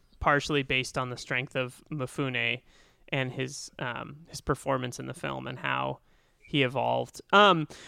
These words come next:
one of the things that we were, re-, we were, I read a little bit about in the research for this is the kind of historical fi-, um, way that characters were, um,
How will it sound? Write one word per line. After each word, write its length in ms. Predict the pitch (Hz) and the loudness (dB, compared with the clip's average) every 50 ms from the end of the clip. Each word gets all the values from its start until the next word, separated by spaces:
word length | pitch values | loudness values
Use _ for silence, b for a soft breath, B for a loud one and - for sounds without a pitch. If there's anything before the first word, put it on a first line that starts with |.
| B B B | B B B
one 160 | 208 240 277 | 6 6 8
of 40 | 302 | 6
the 80 | 311 | 6
things 220 | 269 277 262 233 196 | 4 2 2 4 4
that 80 | 220 | 4
we 160 | 190 185 180 | 4 6 6
were, 100 | 175 165 | 6 8
re-, 220 | 156 160 165 - 160 | 8 6 6 6 6
we 140 | 160 170 165 | 8 8 6
were, 100 | 165 - | 8 8
I 120 | 165 160 | 6 6
read 220 | 156 165 170 175 | 8 8 8 8
a 40 | 185 | 8
little 240 | 170 160 165 160 156 | 6 6 6 6 6
bit 140 | 151 147 143 | 6 4 6
about 240 | 139 147 139 135 135 | 6 6 6 6 4
in 80 | 135 | 4
the 100 | 135 135 | 2 2
research 420 | 147 185 214 202 - 185 156 - - | 4 4 4 4 4 4 4 4 2
for 140 | - 156 | 2 4
this 320 | 143 143 139 135 - - 160 | 6 6 6 4 4 2 0
is 100 | 143 - | 0 2
the 120 | - 151 | 2 0
kind 340 | - - 165 165 160 160 160 | 2 4 6 6 8 8 8
of 240 | 151 147 139 - b b b b b b b b b b b b b b b b b b b b | 8 8 4 0 b b b b b b b b b b b b b b b b b b b b
historical 800 | - - 208 - - - 208 208 208 208 208 - 202 196 185 170 | 4 6 6 6 8 8 8 10 10 10 8 8 8 8 8 8
fi-, 300 | - - - - 175 - | 6 2 2 2 4 6
um, 380 | - 165 160 156 147 139 143 147 | 8 8 10 10 8 6 6 6
way 200 | 151 160 151 147 | 6 8 8 8
that 220 | 143 147 - - _ _ _ _ _ - | 6 4 2 -2 _ _ _ _ _ -6
characters 680 | - - 175 160 156 160 143 - 175 165 160 147 135 143 | 0 4 6 6 6 6 4 4 4 4 4 4 2 0
were, 600 | 147 147 143 139 135 131 131 127 123 131 - - - | 2 4 6 6 6 6 4 2 0 -2 -4 0 2
um, 560 | 147 135 127 120 117 117 117 120 127 143 | 4 4 4 2 0 -2 -6 -10 -12 -14